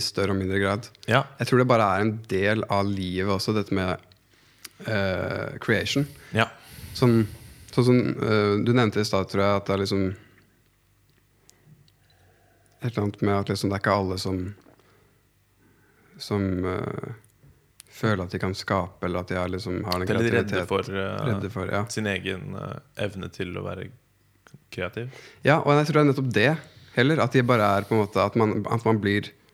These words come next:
Speaker 1: man synes det er skummelt da, men, men, men at alle har det.
Speaker 2: Ja.
Speaker 1: Alle har det, og alle gjør det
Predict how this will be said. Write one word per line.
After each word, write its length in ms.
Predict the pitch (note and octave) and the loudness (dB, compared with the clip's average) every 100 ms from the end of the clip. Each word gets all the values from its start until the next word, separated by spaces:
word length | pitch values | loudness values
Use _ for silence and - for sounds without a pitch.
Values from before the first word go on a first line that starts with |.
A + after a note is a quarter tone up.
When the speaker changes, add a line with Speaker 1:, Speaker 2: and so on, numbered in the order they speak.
| _ _ _ _ _ _ - | _ _ _ _ _ _ 0
Speaker 1:
man 80 | B2 | 2
synes 220 | B2 A2+ | 4 2
det 100 | A2+ | 0
er 20 | - | 0
skummelt 280 | G2+ A2+ C3+ | 0 2 2
da, 60 | |
men, 300 | A#2 G#2+ G#2 | 4 4 4
men, 160 | G#2+ G#2+ - | 2 0 0
men 120 | A#2+ | 0
at 100 | D#3 | 2
alle 180 | C3+ C3 | 2 0
har 400 | - F#2+ F2 G#2+ | -2 0 2 2
det. 40 | D3+ - - _ _ _ _ - - | 0 -4 -20 _ _ _ _ -18 -14
Speaker 2:
Ja. 60 | F#2+ _ - | -16 _ 0
Speaker 1:
Alle 320 | A2+ F#2+ A#2+ | 2 4 2
har 160 | G2+ | 4
det, 80 | G#2 | 2
og 60 | A2+ | 2
alle 180 | A2+ A2+ | 2 2
gjør 420 | F#2 E2+ E2+ G2 | 0 -2 -2 0
det 60 | D3 | -2